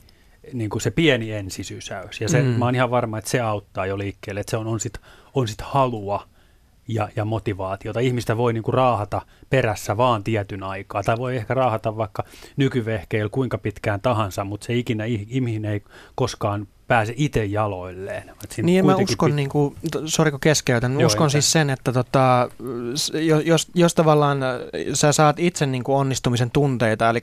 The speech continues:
Speaker 2: tavallaan sä koet, että sä onnistut jossain ja teet jotain itse, ja
Speaker 1: Mm.
Speaker 2: sit sä saat siitä, siitä niinku itseluottamusta, niin sillä on tosi iso merkitys.
Speaker 1: Mm.
Speaker 2: Ja, ja tavallaan jokaisella ihmisellä kuitenkin on tarve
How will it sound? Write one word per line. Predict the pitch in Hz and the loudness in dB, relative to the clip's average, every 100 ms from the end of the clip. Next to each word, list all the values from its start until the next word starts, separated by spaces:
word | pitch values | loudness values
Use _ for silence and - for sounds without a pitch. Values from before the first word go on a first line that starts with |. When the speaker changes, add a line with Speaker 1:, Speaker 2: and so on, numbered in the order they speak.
| 113 | 0
Speaker 2:
tavallaan | 127 120 117 117 | 2 4 2 2
sä | 123 | 0
koet, | - 147 139 | 4 4 4
että | 120 120 | 2 0
sä | 113 110 107 - - | 2 2 2 -4 0
onnistut | 135 123 113 120 107 | 0 2 -2 -2 0
jossain | 113 - 120 | 2 2 0
ja | 113 | 2
teet | 143 139 110 | 4 4 2
jotain | 113 110 110 107 110 | 0 2 0 0 -4
itse, | - 120 110 - | 0 0 -2 -6
ja | - 113 | -2 0
Speaker 1:
Mm. | 104 | 0
Speaker 2:
sit | 101 117 | -2 -2
sä | - 127 | -2 0
saat | 131 - | 0 2
siitä, | 156 135 | 2 2
siitä | 110 110 110 | 0 -2 -2
niinku | 107 | -2
itseluottamusta, | 120 123 110 107 - 117 107 - | -2 0 -2 -2 -2 -2 -2 -2
niin | 117 | -2
sillä | 113 143 123 | 2 2 2
on | 113 | 2
tosi | 123 117 | 0 -2
iso | 107 120 | -2 0
merkitys. | 131 113 98 - - - - | 0 0 -4 -4 -2 -4 -10
Speaker 1:
Mm. | 113 101 98 - - - - - - - | -12 -10 -12 -16 -18 -16 -16 -18 -20 -6
Speaker 2:
Ja, | - 117 123 | 2 2 2
ja | 123 | 0
tavallaan | 127 123 123 127 143 | 0 2 2 2 2
jokaisella | 160 156 120 117 | 4 4 4 0
ihmisellä | 120 120 117 | 0 -2 -4
kuitenkin | 117 123 117 120 | -2 0 0 0
on | 113 110 - | 0 -2 0
tarve | 135 123 | 2 2